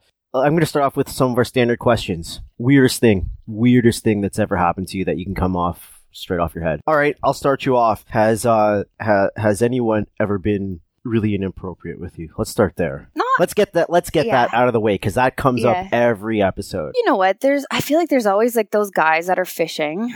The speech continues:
Speaker 2: a little bit when they're, t-, you know, fishing in your personal life, and you just gotta dodge it, like, and pretend you're stupid and play the dumb blonde.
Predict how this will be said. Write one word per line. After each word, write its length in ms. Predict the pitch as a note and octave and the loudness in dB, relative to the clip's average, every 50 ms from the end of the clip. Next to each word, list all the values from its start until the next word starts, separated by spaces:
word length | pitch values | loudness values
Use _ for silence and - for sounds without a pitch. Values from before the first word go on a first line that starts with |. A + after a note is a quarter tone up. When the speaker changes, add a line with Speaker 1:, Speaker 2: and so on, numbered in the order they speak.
| - | -2
Speaker 2:
a 80 | - F3+ | -2 0
little 220 | F3 E3+ F3 E3+ | 2 2 2 2
bit 220 | E3+ F3 E3+ - - | 4 4 4 4 4
when 140 | F3 E3+ E3+ | 0 -2 -2
they're, 240 | E3 E3 D#3+ D#3+ | -2 -2 -2 -2
t-, 120 | E3 - - - - - F3 | -2 -2 -4 -2 0 2 2
you 100 | F3+ E3+ | 2 2
know, 240 | D#3+ C#3+ C#3 C#3 D#3+ - - F#3 F3+ F3 F3+ - - _ - - - - - - - | 0 0 -2 -4 -8 -12 -14 -12 -8 -6 -6 -6 -6 _ -8 -6 -6 -6 -8 -10 -4
fishing 360 | - A#3+ G#3+ - A3+ G3+ G#3 | -2 -2 0 0 0 -2 0
in 60 | G3+ | -2
your 80 | F#3+ F3+ | -2 -2
personal 320 | G3+ F#3 - G#3 F#3+ F#3 | -2 -2 0 -2 -2 0
life, 300 | F3 E3 D#3+ E3 E3+ - | 0 2 2 2 0 -2
and 100 | F#3 F3+ | -6 -8
you 60 | E3+ | -8
just 120 | E3 F3 - | -8 -4 -2
gotta 180 | F3+ E3+ E3+ | -2 0 0
dodge 380 | E3+ F3+ E3 D#3 D#3+ E3 E3 E3+ | 0 0 0 0 0 0 -2 -2
it, 220 | E3 D#3+ D#3 - - | -2 0 -2 -2 -2
like, 220 | D#3+ D3+ D#3 - | -2 -2 -2 -4
and 100 | E3 - | -10 -10
pretend 440 | - G3 F3 - F3 E3 E3 D#3+ D#3+ | -10 -10 -6 -2 0 0 0 0 -2
you're 240 | D#3+ D#3 D#3 D#3+ D#3 | -4 -4 -4 -4 -6
stupid 500 | - - - - E3+ D#3+ D#3+ D3+ D3+ D#3 | -8 -8 -4 -4 -2 -2 0 0 0 0
and 160 | D#3 D#3 D#3+ | -2 -2 -2
play 300 | E3 D#3 D3+ D3+ D3+ D3+ | 0 2 2 4 2 2
the 120 | D3+ D3+ D3 | 0 0 0
dumb 180 | D#3 D3+ D#3 D#3 | 0 0 0 0
blonde. 480 | D3+ C#3+ C#3 C3+ C3+ C#3+ D3+ D#3+ E3 | -2 -2 0 0 -2 -2 -4 -6 -6